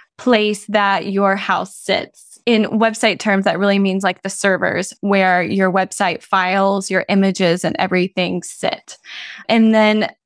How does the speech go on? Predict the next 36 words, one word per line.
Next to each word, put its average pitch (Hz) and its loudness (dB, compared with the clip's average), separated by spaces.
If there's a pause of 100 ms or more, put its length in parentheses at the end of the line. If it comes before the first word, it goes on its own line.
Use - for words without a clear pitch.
(100)
you 233 2
can 247 2
have 226 0
platforms 208 0
that 196 2
have 202 -4
hosting 208 -4
included, 240 0 (640)
um, 208 0
and 226 4
that - 0
have 208 0
domains 196 0
included. 294 2 (300)
And 233 4
then 220 6
you 214 0
can 220 -2
have 208 -2
platforms 190 -2
that 185 0
have 180 -4
that 180 -2
separate. - -4 (340)
And 208 2
the 196 0
platforms 214 0
will 208 2
generally 220 2
have 202 0
what 196 -2
is 196 -8
called 190 0 (120)
themes 220 2
or 190 -2
templates 262 0